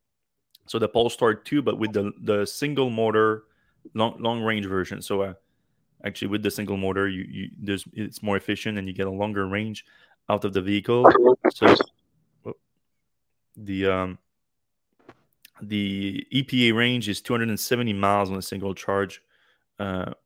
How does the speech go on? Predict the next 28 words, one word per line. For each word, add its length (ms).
whi-, 120
whi-, 240
which 240
is 240
this 140
version. 420
Scooter, 640
uh, 140
Scooter 300
Doll 340
from 200
Electrek, 600
uh, 200
the, 400
he, 240
uh, 260
got 160
a 100
first 300
drive 280
in 60
it. 160
That 180
Men 120
in 80
Black 240
looks 220
pretty, 300